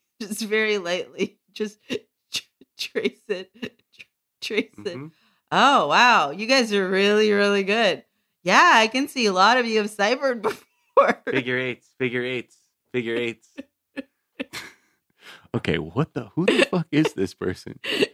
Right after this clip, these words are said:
Speaker 2: Hey,
Speaker 1: Get her
Speaker 2: get off
Speaker 1: off
Speaker 2: the
Speaker 1: the
Speaker 2: stage.
Speaker 1: stage.
Speaker 2: Hey, I'm Sophia Alexandra. Who the fuck is this person?
Speaker 1: <laughs>
Speaker 2: Oh, shit. <laughs> That old bit? I'm so sorry, guys.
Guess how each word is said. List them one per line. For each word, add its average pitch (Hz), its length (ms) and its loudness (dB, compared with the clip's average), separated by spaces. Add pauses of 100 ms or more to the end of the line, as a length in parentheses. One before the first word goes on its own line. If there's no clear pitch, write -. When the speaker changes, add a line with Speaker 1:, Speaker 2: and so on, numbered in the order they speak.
(240)
Speaker 2:
Hey, 208 220 8
Speaker 1:
Get 208 40 6
her - 80 6
Speaker 2:
get 220 120 10
off 226 200 8
Speaker 1:
off - 60 -8
Speaker 2:
the 196 100 0
Speaker 1:
the 320 100 0
Speaker 2:
stage. 320 680 6 (140)
Speaker 1:
stage. - 120 -20 (340)
Speaker 2:
Hey, 185 260 6
I'm 226 240 8
Sophia 156 500 8
Alexandra. 120 640 6
Who 185 120 8
the 202 120 8
fuck 208 320 4
is 190 120 4
this 226 240 6
person? 117 640 4 (300)
Speaker 1:
<laughs> - 440 -4
Speaker 2:
Oh, 165 200 6 (160)
shit. 220 560 2 (640)
<laughs> - 1200 -10
That 92 180 4
old 131 160 4
bit? 151 340 4 (1300)
I'm 127 180 6
so 110 360 4
sorry, 101 440 4
guys. 95 600 0